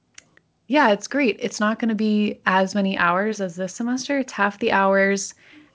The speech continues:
Um, it's just one class credit. So I will be taking more classes next semester, but still just, like, it's nice. It's, like, a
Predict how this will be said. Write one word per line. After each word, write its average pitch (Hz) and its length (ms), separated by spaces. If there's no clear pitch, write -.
Um, 185 460
it's 180 100
just - 160
one 202 240
class 190 280
credit. 180 640
So 202 220
I 196 180
will 214 160
be 202 120
taking 196 340
more 180 200
classes - 440
next 214 220
semester, 254 500
but 196 480
still 202 380
just, 180 260
like, 185 280
it's - 180
nice. 185 520
It's, - 160
like, 214 300
a 196 80